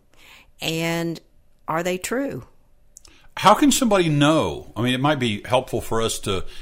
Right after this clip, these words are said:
Speaker 2: to dive just for a moment into the question of how will somebody know whether there's something really to be concerned about, really something that,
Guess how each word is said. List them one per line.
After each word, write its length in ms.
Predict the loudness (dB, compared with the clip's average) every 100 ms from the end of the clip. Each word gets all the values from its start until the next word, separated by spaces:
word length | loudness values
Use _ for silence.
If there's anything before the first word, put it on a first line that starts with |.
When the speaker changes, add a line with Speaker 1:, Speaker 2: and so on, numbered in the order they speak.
| -12 -12
Speaker 2:
to 100 | -10
dive 400 | -4 0 0 0
just 300 | 0 2 2
for 160 | 2 2
a 80 | 2
moment 560 | 2 2 0 -4 -8 -20 -20 -20 -6
into 300 | -4 -4 -6
the 80 | -6
question 420 | -2 -2 -2 -6
of 140 | -8 -10 -18 -20 -12
how 280 | 2 4 6
will 160 | 4
somebody 580 | 2 0 0 2 0 0
know 600 | -2 0 0 -2 -6 -12 -18 -20 -20 -20 -20 _
whether 680 | 2 4 4 2 0 0 -2
there's 280 | -2 -2 -2
something 560 | 0 -2 0 -4 -2
really 340 | 2 2 2 -2
to 80 | -2
be 180 | -2
concerned 680 | -2 -2 -2 -2 0 0 0
about, 520 | 0 0 0 0 -4 -10 -20 _ _ _ _ -14
really 440 | -4 0 0 0
something 680 | -2 0 -2 -2 -2 -2 -2
that, 360 | -4 -6 -6